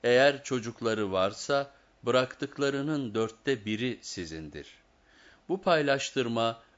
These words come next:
ölen karılarınızın yaptıkları vasiyetlerin yerine getirilmesi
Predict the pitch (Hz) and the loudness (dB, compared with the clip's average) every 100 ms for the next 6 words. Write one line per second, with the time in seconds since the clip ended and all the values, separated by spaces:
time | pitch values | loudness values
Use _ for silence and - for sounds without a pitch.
0 | - 120 135 143 135 - 120 113 113 110 | -2 2 2 2 -2 -2 -2 0 0 0
1 | 107 104 107 120 120 120 107 104 - 110 | -2 -4 -4 -4 -4 -6 -6 -6 -8 -10
2 | - 107 104 98 98 - 101 98 98 101 | -4 -2 0 0 -2 -4 -4 -4 -4 -4
3 | 95 101 90 87 98 107 113 120 95 82 | -2 -4 -6 -8 -6 -4 -4 -6 -8 -10
4 | 87 82 78 78 78 - 110 | -10 -10 -10 -12 -10 -8 -8